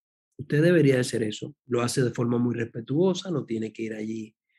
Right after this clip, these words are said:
eh, con ninguna actitud, no es necesario, eh, generar co-, fricción, y su empleado debería de, de manera muy abierta,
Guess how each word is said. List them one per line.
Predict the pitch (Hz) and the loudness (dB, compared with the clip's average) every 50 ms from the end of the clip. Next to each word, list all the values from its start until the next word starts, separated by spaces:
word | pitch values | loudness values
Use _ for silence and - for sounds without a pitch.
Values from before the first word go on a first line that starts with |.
| _ _ _ _ _ _ _ | _ _ _ _ _ _ _
eh, | 113 110 110 107 107 110 - _ _ | -8 -6 -4 -4 -6 -6 -8 _ _
con | _ 113 113 113 | _ -8 -6 -4
ninguna | 117 113 110 113 117 117 | -2 -2 -2 -4 -4 -6
actitud, | 117 113 - 123 123 - 175 190 196 190 185 185 | -6 -4 -4 -4 0 2 2 4 6 6 6 6
no | 175 151 131 | 4 4 2
es | |
necesario, | 127 123 113 - 117 - - 117 117 113 117 117 117 - _ _ _ _ _ _ _ _ _ _ | 0 -2 -4 -6 -8 -10 -10 -10 -8 -6 -6 -6 -6 -8 _ _ _ _ _ _ _ _ _ _
eh, | - 123 117 117 117 | -10 -8 -6 -6 -6
generar | 117 117 117 113 113 113 113 110 110 - | -6 -4 -4 -4 -4 -4 -6 -8 -8 -8
co-, | _ 131 131 151 - 143 127 - | _ -6 -6 -6 -6 -12 -16 -6
fricción, | - 147 151 147 - - 185 170 170 170 185 175 - - _ - _ _ | -2 0 0 2 4 4 4 6 6 4 2 0 -4 -14 _ -20 _ _
y | 151 139 | 0 0
su | 143 147 | 2 2
empleado | 139 127 - 135 120 113 110 113 120 151 185 | 0 0 0 -2 -2 -2 -2 -2 -2 0 0
debería | 185 165 139 131 123 117 113 113 117 120 135 143 | 2 2 2 0 0 -2 -2 -2 -4 -4 -4 -4
de, | 151 151 151 160 190 - _ _ _ _ _ _ _ _ _ _ _ | -2 -2 -4 -4 -8 -12 _ _ _ _ _ _ _ _ _ _ _
de | 120 117 117 | -12 -8 -8
manera | 113 113 110 110 113 113 120 123 | -6 -6 -6 -6 -6 -6 -6 -4
muy | 131 131 131 139 147 | -2 -2 0 0 0
abierta, | 156 160 160 170 175 170 170 - 233 - | 0 0 0 0 0 -2 -4 -10 -14 -14